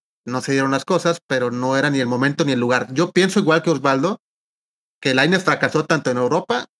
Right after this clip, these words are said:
como en el mismo Tigres, no aportó nada, pero no era el momento ni el lugar de hacer esa, ese cuestionamiento, entonces para mí es muy fuera de lugar. Lo de Lainez está chavo, se entiende, digo, no es lo correcto, pero se entiende.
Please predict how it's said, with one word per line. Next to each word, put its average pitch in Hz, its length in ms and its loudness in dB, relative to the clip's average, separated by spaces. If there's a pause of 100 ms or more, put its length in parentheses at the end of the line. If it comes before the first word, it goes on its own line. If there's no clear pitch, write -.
(200)
como 139 160 -2
en 127 80 -4
el 127 60 -4
mismo 180 260 0
Tigres, 175 240 2
no 160 80 2
aportó 156 360 0
nada, 175 340 2
pero 151 160 2
no 160 160 2
era 175 100 4
el 165 80 2
momento 160 380 0
ni 151 100 -2
el 135 60 -2
lugar 143 400 -2
de 135 80 0
hacer 135 240 -4
esa, 135 280 -4
ese 147 180 -4
cuestionamiento, 147 600 -4
entonces 156 300 -4
para 127 160 -4
mí 131 120 -2
es 135 300 -2
muy 143 140 -4
fuera 147 160 0
de 131 40 0
lugar. 175 280 2 (440)
Lo 160 60 4
de 160 60 6
Lainez 190 220 4
está 165 200 2
chavo, 208 420 2
se 147 80 -6
entiende, 170 380 0
digo, 131 140 -2
no 135 100 -4
es 147 60 -4
lo 156 100 -2
correcto, 160 420 -4
pero 123 160 -8
se 120 60 -16
entiende. 165 400 -6